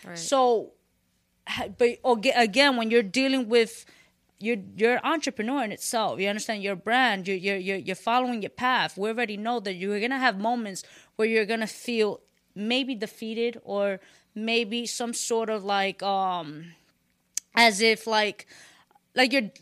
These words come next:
Speaker 2: like, a little bit of self-doubt. Have you
Speaker 1: Mm-hmm.
Speaker 2: been there? And if so, what were some of the changes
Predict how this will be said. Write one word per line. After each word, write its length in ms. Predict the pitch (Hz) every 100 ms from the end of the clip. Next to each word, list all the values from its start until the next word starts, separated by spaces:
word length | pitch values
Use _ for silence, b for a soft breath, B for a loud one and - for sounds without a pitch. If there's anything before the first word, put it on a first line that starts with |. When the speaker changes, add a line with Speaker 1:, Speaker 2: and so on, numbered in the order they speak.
| -
Speaker 2:
like, 180 | 247 240
a 20 | 277
little 180 | 294
bit 140 | 262 247
of 60 |
self-doubt. 720 | - 233 233 165 214 202 240 -
Have 260 | 233 226
you 80 | 247
Speaker 1:
Mm-hmm. 100 | 220
Speaker 2:
been 260 | 202 226 240
there? 240 | 262 269
And 200 | 262 220
if 120 | 214 -
so, 300 | - 240 226
what 280 | 190 208
were 120 | 202 247
some 260 | - 233
of 60 | 226
the 60 | 202
changes 840 | - - 240 226 226 190 202 196